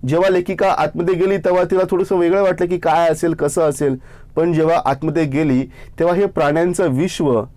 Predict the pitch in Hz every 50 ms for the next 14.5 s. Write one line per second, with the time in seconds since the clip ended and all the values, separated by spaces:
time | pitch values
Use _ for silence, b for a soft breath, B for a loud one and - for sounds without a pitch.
0 | b b b b b b b - - - 147 143 160 170 180 185 180 180 180 180
1 | 180 175 - - - - - 139 135 131 139 160 160 - 170 170 165 190 - -
2 | 147 - - 160 170 180 175 - - 131 139 156 165 - 170 139 - - 127 123
3 | 123 123 131 127 127 135 156 165 160 151 147 151 156 151 156 160 165 156 - 156
4 | 143 143 151 160 170 156 - - 165 156 - 190 190 160 - - - - - -
5 | - 143 143 139 139 - - 160 135 156 180 214 - - - 202 175 170 165 160
6 | 165 165 160 - 170 160 156 160 156 170 180 170 - 147 135 139 147 160 175 185
7 | 160 135 127 127 - - 165 147 123 113 110 - b b b b b b b b
8 | b b b - - - 214 214 226 214 - 240 247 240 247 247 247 226 - -
9 | 170 196 208 170 151 180 208 - - 214 214 214 156 156 165 160 175 180 185 190
10 | 180 180 180 165 160 160 160 175 180 - - 147 135 143 156 170 170 - 196 180
11 | 185 180 175 175 156 143 143 160 180 185 180 143 135 127 131 127 B B B B
12 | B B B - 139 160 180 202 185 175 196 240 254 b b b b b b b
13 | b b b b b b b b - - - - 220 254 240 226 202 196 214 254
14 | 254 - - 240 180 160 170 180 -